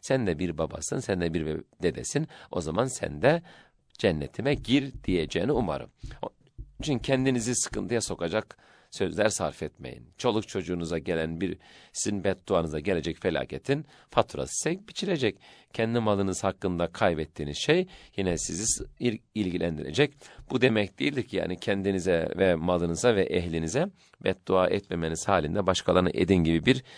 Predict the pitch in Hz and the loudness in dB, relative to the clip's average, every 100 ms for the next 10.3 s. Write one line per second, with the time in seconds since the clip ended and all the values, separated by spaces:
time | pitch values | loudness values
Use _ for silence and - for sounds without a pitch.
0 | - - - - 98 - 92 87 85 82 | -20 -20 -4 4 4 6 4 4 4 2
1 | - 80 78 80 82 - - 78 87 113 | 2 2 4 4 4 2 4 2 4 4
2 | 131 _ _ _ _ _ _ _ _ _ | 0 _ _ _ _ _ _ _ _ _
3 | _ _ _ _ _ _ _ _ _ _ | _ _ _ _ _ _ _ _ _ _
4 | _ _ _ _ _ _ _ _ _ _ | _ _ _ _ _ _ _ _ _ _
5 | - 73 78 78 - 71 90 120 73 - | -8 -4 -2 -2 0 2 4 4 2 -2
6 | _ _ - - _ 110 120 143 151 123 | _ _ -20 -20 _ -2 0 0 2 2
7 | 113 120 113 92 _ - - - - - | 4 4 4 -2 _ -20 -20 -20 -20 0
8 | 120 117 113 131 131 - - - - - | 4 6 8 10 8 4 -8 -8 -10 -8
9 | 101 - 104 - 87 85 127 - _ _ | -6 0 0 2 2 6 4 2 _ _
10 | - 101 | -4 -2